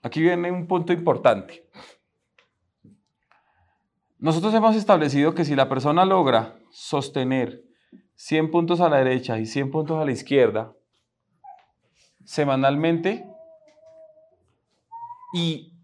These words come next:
tiene una cultura de negocio de comprar su paquete tres cada seis meses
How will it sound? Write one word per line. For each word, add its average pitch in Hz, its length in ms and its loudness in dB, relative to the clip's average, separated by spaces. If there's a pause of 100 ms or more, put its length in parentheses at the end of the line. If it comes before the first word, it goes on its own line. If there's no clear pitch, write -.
(220)
tiene 180 220 6
una 220 200 6
cultura 208 880 10
de 202 120 10
negocio 170 680 10
de 156 160 4
comprar 165 540 6
su 220 200 0
paquete 190 440 4
tres 196 360 2
cada 170 320 8
seis 185 320 0
meses 175 500 0